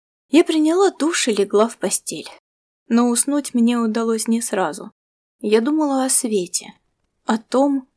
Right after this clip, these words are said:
как внезапно и неотвратимо может измениться все вокруг. Как будто кто-то ставит точку и переворачивает страницу.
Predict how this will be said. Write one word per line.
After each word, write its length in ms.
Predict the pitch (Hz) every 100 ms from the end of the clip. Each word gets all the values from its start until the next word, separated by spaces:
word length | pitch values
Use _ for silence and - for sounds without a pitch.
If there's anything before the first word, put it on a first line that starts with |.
| _ _ _ _
как 240 | 247 247
внезапно 680 | 240 254 247 311 320 262 254
и 20 |
неотвратимо 920 | 247 254 254 247 240 240 262 269 214
может 380 | 202 220 214 214
измениться 640 | 220 226 240 262 247 - 165
все 240 | - 240
вокруг. 600 | 226 214 233 208 - - _ _ _ _ _ _
Как 180 | - 202
будто 320 | 220 262 -
кто-то 460 | 214 - - 208 196
ставит 720 | 196 - - 339 208 - -
точку 640 | - 285 294 - 208 185 _ _ _ _ _
и 100 | -
переворачивает 880 | 247 180 175 175 180 180 - 185 180
страницу. 760 | - - - 180 - - -